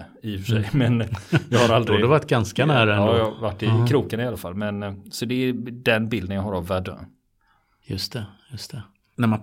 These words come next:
Speaker 2: talar om Verdun, det är ju verkligen symbolen för krigets meningslöshet med stort S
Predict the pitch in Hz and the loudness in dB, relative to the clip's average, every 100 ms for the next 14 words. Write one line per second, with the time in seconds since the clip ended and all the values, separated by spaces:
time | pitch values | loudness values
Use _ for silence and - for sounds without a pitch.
0 | - - 131 101 95 107 120 107 95 101 | -4 0 0 2 0 0 0 0 0 -2
1 | - - 135 104 120 151 160 104 - 107 | -4 0 0 2 0 0 -2 -4 -6 -4
2 | 101 101 - - - - 120 123 120 104 | -4 -6 -6 -4 -4 -2 0 0 0 -4
3 | 98 110 117 113 104 - 107 87 - 117 | -4 -2 -2 -2 -6 -4 -4 -6 -8 -6
4 | 104 98 - - - - 110 - - - | -4 -6 -8 -10 -10 -10 -12 -18 -20 -10
5 | 110 107 - - 123 98 95 - - 101 | -4 -2 -2 -4 -4 -4 -6 -10 -10 -8
6 | - - - | -6 -6 -6